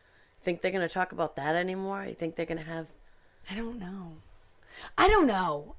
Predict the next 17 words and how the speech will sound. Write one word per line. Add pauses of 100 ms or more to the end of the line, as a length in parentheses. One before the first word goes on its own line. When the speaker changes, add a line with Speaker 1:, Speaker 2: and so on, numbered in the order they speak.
(140)
Speaker 2:
I
don't
know.
I'm
getting
annoyed
with, (280)
like,
this
back
and
forth
with
them.
Like,
it's
like,